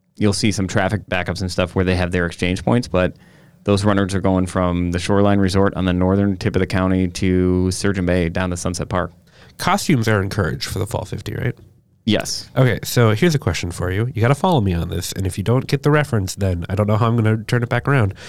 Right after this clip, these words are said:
Speaker 2: Did you watch the X-Men cartoon in the eighties and nineties?
Speaker 1: I did not.
Speaker 2: Oh
Speaker 1: I don't even
Speaker 2: my
Speaker 1: know if it
Speaker 2: God.
Speaker 1: exists. Eighties and nineties, the X-Men cartoon.
Speaker 2: Yeah.
Speaker 1: I mean, it
Speaker 2: First
Speaker 1: wasn't part of the Saturday morning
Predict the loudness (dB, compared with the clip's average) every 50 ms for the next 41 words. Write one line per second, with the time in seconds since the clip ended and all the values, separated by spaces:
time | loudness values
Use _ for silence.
0 | -14 -14 -14 -14 -10 -4 0 2 2 4 2 2 -2 0 2 4 4 4 2 2
1 | -2 -4 -2 -2 0 0 0 0 0 -2 -2 0 2 2 2 2 2 0 -2 -4
2 | -2 0 2 4 4 4 2 2 -2 -8 _ _ -4 -2 0 0 2 2 2 0
3 | 0 0 0 -2 -6 -6 -12 -20 -20 _ _ _ _ _ _ _ _ _ _ _
4 | _ _ _ _ _ -6 -4 -4 -4 -2 -2 -2 -2 -4 -6 -8 -10 -4 0 2
5 | 4 4 4 4 4 4 4 4 4 4 4 4 4 2 2 0 0 0 -2 -2
6 | -4 -4 -6 -6 -2 0 0 2 0 0 0 0 0 2 2 2 2 2 0 0
7 | -2 -2 -2 -2 -2 -2 -2 -2 -2 -2 -4 -6 -8 -6 -6 -6 -6 -6 -4 -4
8 | -2 -2 -2 -2 -2 -2 -4 -6 -10 -16 -20 _ _ _ _ _ _ _ _ _
9 | _ _ _ _ _ _ _ _ _ _ _ 0 2 2 4 4 4 4 4 4
10 | 2 2 2 2 2 4 4 4 2 2 2 2 4 4 4 4 4 4 4 4
11 | 4 4 4 2 2